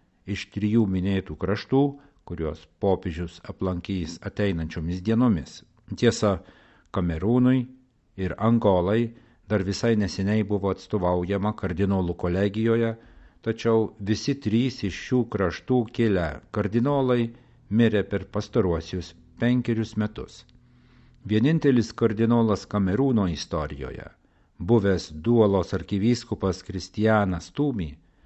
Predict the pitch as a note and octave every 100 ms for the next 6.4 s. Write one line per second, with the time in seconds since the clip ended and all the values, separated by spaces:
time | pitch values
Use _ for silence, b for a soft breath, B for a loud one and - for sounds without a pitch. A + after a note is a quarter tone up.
0 | b A2 A2 G2 F#2 E2+ G2+ F#2 F#2 F#2+
1 | F#2+ F2+ D#2 - A2 G#2+ F#2 F2 D#2+ -
2 | - A2+ G#2 F#2 E2 - F2+ D#2 F2 F2+
3 | G2+ C#3+ - b b b b b G2+ B2+
4 | B2 G2+ A#2+ A2+ - G#2 F#2 F#2 D2 D#2+
5 | G#2 G2 F#2 - F#2+ F#2 G#2+ A2 - C#2+
6 | - C#2 - -